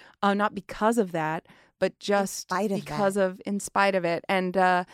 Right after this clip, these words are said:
Speaker 1: a lot of people from that show stopped working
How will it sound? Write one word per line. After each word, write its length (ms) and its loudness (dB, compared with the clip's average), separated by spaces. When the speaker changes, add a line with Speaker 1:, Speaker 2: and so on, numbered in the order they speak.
Speaker 1:
a 80 0
lot 200 4
of 80 -2
people 200 -4
from 200 -6
that 180 -6
show 500 -4
stopped 420 -10
working 460 -6